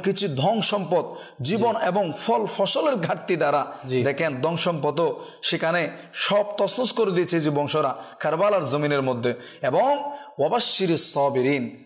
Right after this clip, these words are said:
Speaker 1: যারা এই সব কিছু হওয়ার পরে সন্তান যাবে,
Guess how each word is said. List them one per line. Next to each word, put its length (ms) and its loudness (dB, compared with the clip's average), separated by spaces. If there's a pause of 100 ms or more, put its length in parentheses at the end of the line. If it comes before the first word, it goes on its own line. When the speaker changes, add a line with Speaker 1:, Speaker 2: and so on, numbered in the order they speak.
Speaker 1:
যারা 260 0
এই 180 -2
সব 720 2
কিছু 240 0
হওয়ার 260 2
পরে 440 0 (200)
সন্তান 600 -2
যাবে, 400 2